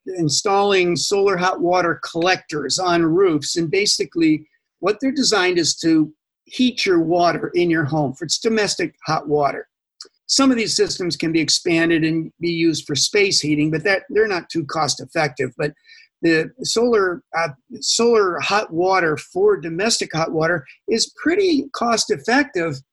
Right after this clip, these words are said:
What we're finding, though, is that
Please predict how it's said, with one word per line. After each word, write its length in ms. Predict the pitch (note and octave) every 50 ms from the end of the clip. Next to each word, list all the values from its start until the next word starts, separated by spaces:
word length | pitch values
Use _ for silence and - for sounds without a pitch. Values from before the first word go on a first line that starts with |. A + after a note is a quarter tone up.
| _ - - - - _ _ _ _
What 220 | - - - G#4+ -
we're 140 | A3 - -
finding, 520 | - - A3+ C#4 E4+ F#4+ F4+ D4 G#3+ F#3
though, 240 | F3 F3 F3+ F3+ F3
is 300 | F3+ F3+ E3+ - - -
that 360 | F#3 F#3 F#3 F3+ F3 E3+ -